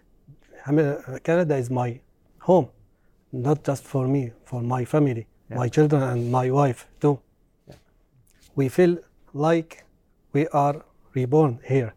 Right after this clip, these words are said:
Speaker 1: in Canada.
Speaker 2: Yeah.
Speaker 1: That's why we feel all, uh, <laughs> my family.
Speaker 2: That makes me wanna cry.
Speaker 1: <laughs>
Speaker 2: What a great story. We're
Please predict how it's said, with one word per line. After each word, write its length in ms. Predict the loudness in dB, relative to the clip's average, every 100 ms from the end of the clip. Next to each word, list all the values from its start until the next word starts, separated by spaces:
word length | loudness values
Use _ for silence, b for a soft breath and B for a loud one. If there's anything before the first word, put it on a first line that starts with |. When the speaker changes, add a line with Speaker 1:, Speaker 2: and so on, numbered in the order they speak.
| -6
Speaker 1:
in 100 | -2
Canada. 360 | -2 -4 -6 -14 _
Speaker 2:
Yeah. 60 | _ _ _ _ _ _ _ _ _ _ _ _ _ _ _ _ _ _ _ _
Speaker 1:
That's 260 | -4 -4 0
why 300 | 2 2 -2 -8 -4
we 120 | -4
feel 280 | -4 -6 -8 _ _ _ _ -10
all, 280 | -4 -4 -4 -6
uh, 200 | -8 -12 -14 _ _
<laughs> 360 | _ _ _ -6
my 100 | -4
family. 400 | -4 -6 -8 -16 _ _ _ _ -4
Speaker 2:
That 100 | -2
makes 220 | -2 -4
me 60 | -4
wanna 220 | -4 -6
cry. 360 | -2 0 0 -2 _ _ -20
Speaker 1:
<laughs> 680 | -20 -16 -4 0 2 2 -4 -6 _ _ _ _ _
Speaker 2:
What 100 | -2
a 40 | 0 -2
great 140 | -2
story. 360 | -4 -4 -4 -8 _ _ _ -20 -20 _
We're 160 | -4